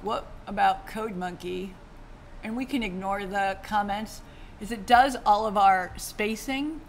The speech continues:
So if you're not sure, just put your cursor right up against the neck, the last thing, 'cause when you click the button,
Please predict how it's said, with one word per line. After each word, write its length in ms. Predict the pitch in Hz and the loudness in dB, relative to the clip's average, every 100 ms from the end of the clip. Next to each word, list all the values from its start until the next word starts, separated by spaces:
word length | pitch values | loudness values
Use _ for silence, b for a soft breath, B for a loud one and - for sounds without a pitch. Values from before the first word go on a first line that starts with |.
| - B B B | -18 B B B
So 120 | - | -2
if 60 | 262 | 0
you're 120 | 262 | 2
not 220 | 269 294 | 2 0
sure, 320 | - 269 269 247 | -2 -2 0 0
just 200 | 233 - | -2 -4
put 100 | 247 | -4
your 140 | 220 | -4
cursor 420 | - 240 233 220 | 0 0 0 -2
right 320 | 170 190 220 | -2 -2 -2
up 140 | 220 240 | -2 -4
against 360 | 233 226 226 | -2 -2 -2
the 120 | 214 202 | -6 -2
neck, 360 | 202 208 - | -2 -2 -4
the 100 | 185 | -8
last 600 | 190 208 208 214 - - - - - | 2 4 4 2 -4 -14 -16 -18 -10
thing, 460 | - 233 180 170 196 - B B B - - - - | 0 0 0 -6 -10 -12 B B B -20 -20 -20 -8
'cause 160 | 220 202 | -6 -4
when 160 | 214 | -4
you 100 | 208 | -6
click 360 | - - 277 - | -6 -4 -4 -2
the 60 | |
button, 480 | 220 - 190 196 190 | 6 8 8 2 -6